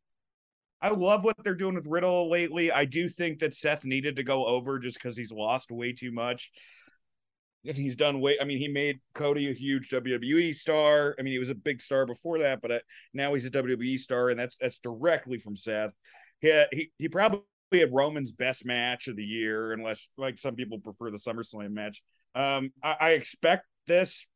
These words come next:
feud to keep going. I mean, I thought the, the John Jones stuff was great. I, I, I think both guys are great. Um, what did you think of this match, Mike?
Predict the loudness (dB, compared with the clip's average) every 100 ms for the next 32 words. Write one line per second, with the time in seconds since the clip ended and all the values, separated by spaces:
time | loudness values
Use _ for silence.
0 | _ _ _ -14 -4 0 0 -2 -6 -4
1 | -6 0 4 4 4 2 0 -2 -2 0
2 | 2 2 2 0 -4 -6 -20 _ _ -8
3 | -4 0 0 0 0 0 -2 -2 2 2
4 | 0 -10 -8 -4 0 2 0 -2 -8 -4
5 | -4 -4 -6 -6 -6 -4 -4 -2 -2 0
6 | -2 -8 -4 0 2 0 -6 -16 _ _
7 | _ _ -4 -2 2 0 0 2 2 2
8 | -2 0 -2 -6 -6 -4 -2 -4 -4 -4
9 | -4